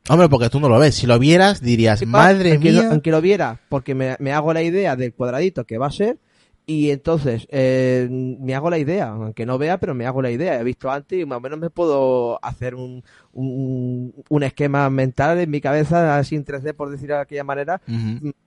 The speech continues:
Speaker 2: para hacerme una visualización de cómo podría ser este iPhone por la parte trasera. Pero es que, si tienes tres cámaras,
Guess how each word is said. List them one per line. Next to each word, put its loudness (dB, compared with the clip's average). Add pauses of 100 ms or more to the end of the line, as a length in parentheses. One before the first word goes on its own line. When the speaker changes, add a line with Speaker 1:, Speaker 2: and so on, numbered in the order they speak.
Speaker 2:
para -2
hacerme 0
una 2
visualización 0
de -2
cómo -2
podría -2
ser 0
este -2
iPhone 0
por 0
la -4
parte -4
trasera. -4 (240)
Pero 2
es -2
que, -2 (140)
si -16
tienes 0
tres -2
cámaras, 2